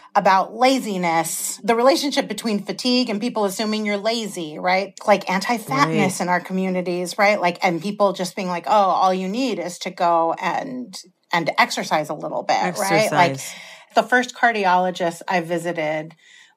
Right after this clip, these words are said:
Speaker 1: was like, "You just gotta go out and, uh, and exercise. We all like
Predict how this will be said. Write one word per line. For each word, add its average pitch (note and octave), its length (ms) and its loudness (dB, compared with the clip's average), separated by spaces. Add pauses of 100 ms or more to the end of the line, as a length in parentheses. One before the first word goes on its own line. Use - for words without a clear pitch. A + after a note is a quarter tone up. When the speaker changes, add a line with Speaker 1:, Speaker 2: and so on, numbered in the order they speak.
(100)
Speaker 1:
was F3 200 2
like, E3+ 260 0
"You F3+ 80 0
just C4 280 0
gotta B3+ 200 2
go B3 240 0
out B3 440 4
and, F3+ 640 0 (440)
uh, F3+ 240 2
and F#3 180 0
exercise. E3+ 960 0 (140)
We F#3+ 160 -4
all B3+ 260 2
like B3 340 -6